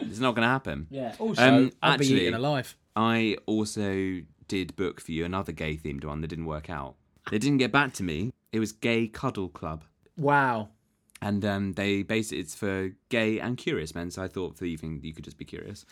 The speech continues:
Speaker 1: Um,
Speaker 2: Curious adventure.
Speaker 1: And you go into a room, and basically it's, like, an hour and a half of just, like, massage and, uh, cuddling. But no, there's no, no, no sexual thing. It's in, like, somewhere above a shop in Covent Garden, big windows, like, it's not.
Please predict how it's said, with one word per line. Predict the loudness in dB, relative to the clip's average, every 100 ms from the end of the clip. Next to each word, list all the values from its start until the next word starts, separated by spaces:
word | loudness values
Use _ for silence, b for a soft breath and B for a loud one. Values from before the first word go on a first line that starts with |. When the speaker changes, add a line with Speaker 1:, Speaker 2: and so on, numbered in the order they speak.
| B B B B 0
Speaker 1:
Um, | 4 4
Speaker 2:
Curious | 2 -2
adventure. | -4 -4 -4 -8 -8
Speaker 1:
And | -6 -6
you | -6
go | -2 0
into | 0 -2 -4
a | 0
room, | 0 0
and | -2
basically | -2 -2 -6 -4 -4
it's, | -6 -6
like, | -6 -6 -10 -20 _
an | -4 0
hour | 2
and | 2
a | 0
half | -2 -4 -6
of | -6
just, | -6 -4
like, | -6 -2
massage | -2 -2 -4 -4 -4 -6
and, | -6 -8
uh, | -10
cuddling. | -10 -8 -6 -6 -10 _ _ _ 0
But | 2
no, | 2
there's | 2 2
no, | 2
no, | 2 0
no | 2 4 6
sexual | 4 0 -2 -4
thing. | -2 -4
It's | -4
in, | -4
like, | -2 -6 -8 _ _ _
somewhere | -6 -2 0
above | 0 -4
a |
shop | -4 -6 -6
in | -8
Covent | -8 -4
Garden, | -4 -2 -4 -6 -6
big | -6 -4
windows, | -4 -4 -4 -6 -6
like, | -10 -12 -14
it's | -12
not. | -10 -10